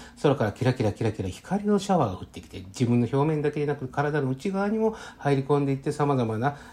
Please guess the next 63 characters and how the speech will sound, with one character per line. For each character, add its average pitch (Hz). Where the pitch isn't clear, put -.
え 101
ー、 90
疲 -
れ 92
と 98
か 135
ス -
ト 104
レ 90
ス、 -
そ 117
う -
い 104
っ -
た 110
も 98
の 92
を -
き -
れ 175
い 185
に 165
流 139
し -
て 104
く -
れ 82
る 80
と -
い -
う 104
ね、 131
こ 226
の 240
ワ 214
ー -
ク -
を 82
ぜ 98
ひ 101
習 -
慣 123
化 151
し -
て -
み 139
て -
く -
だ -
さ -
い。 -
や 151
り 180
方 175
は 165
ね、 180
え 104
ー、 -
ワ 110
ー 104
ク -
の 85
ね、 131